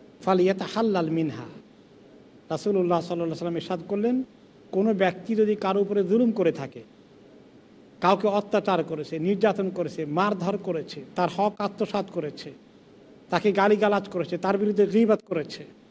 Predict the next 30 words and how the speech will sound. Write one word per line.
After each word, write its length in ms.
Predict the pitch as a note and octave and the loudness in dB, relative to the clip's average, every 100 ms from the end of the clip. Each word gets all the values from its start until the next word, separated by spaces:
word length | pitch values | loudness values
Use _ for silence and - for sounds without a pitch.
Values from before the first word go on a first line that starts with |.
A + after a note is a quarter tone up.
| - - - - - - - - - - - - - | -20 -20 -20 -20 -20 -20 -20 -20 -20 -20 -20 -12 -2
তার 200 | F#3 F3 | 0 4
যে 120 | A3+ | 4
কোনো 220 | A#3 B3 | 4 0
প্রকারে 340 | A3+ A3+ A3+ | 0 0 2
ক্ষতি 320 | G#3+ - B3+ B3+ | 2 2 2 2
করেছে, 540 | F3+ C#3+ B2 - - - - - - - - - - - | -4 -8 -12 -16 -20 -20 -20 -20 -20 -20 -20 -20 -20 -4
এই 200 | G#3 A#3+ | 2 2
জুলুমের 540 | G3 E3+ A3 B3 B3 B3 A#3+ - - - - - - - - - | 2 2 4 4 4 2 -2 -12 -20 -20 -20 -20 -20 -20 -20 -16
শোধ 320 | - - B3 | -4 4 4
করে 280 | A#3 A#3 A3+ | 4 2 4
দিক 200 | G3+ F#3+ | 4 2
আজকেই। 760 | F3 E3 - F3 E3 C#3+ B2+ A#2+ - - - - - - - - - - - - | -2 -6 -2 2 2 0 -6 -12 -20 -20 -20 -20 -20 -20 -20 -20 -20 -20 -12 -2
তার 180 | F3 F3+ | 0 0
হক 180 | G#3 G#3 | -2 -2
আত্মসাৎ 420 | G3+ - G#3 A3 | -6 -2 -2 0
করলে 180 | A3+ G#3+ | 0 -2
হক 140 | G3 F#3+ - | 0 -2 0
ফেরত 200 | G#3+ A3+ | 2 2
দিক, 280 | G3+ A3 E3 - | 2 2 0 -4
মাফ 220 | F#3 F#3+ F#3+ | -4 -4 0
চেয়ে 220 | A#3+ B3 | 2 4
নিক। 340 | F#3 E3 - - - - - - - - | 0 -4 -14 -20 -20 -20 -20 -20 -20 -6
কথা 260 | F3 F#3 A3 | -2 0 4
দিয়ে 180 | A#3 A3+ | 6 4
কষ্ট 280 | G#3+ G3+ A3+ | 2 0 2
দিলে 220 | G#3+ A3 | 6 4
তার 220 | G#3+ F#3 | 4 -2
কাছে 220 | F#3 F#3 | -2 -2
যাই, 240 | G3 F#3+ F#3 | 0 2 2
বলুক, 300 | F3 G3 | 2 2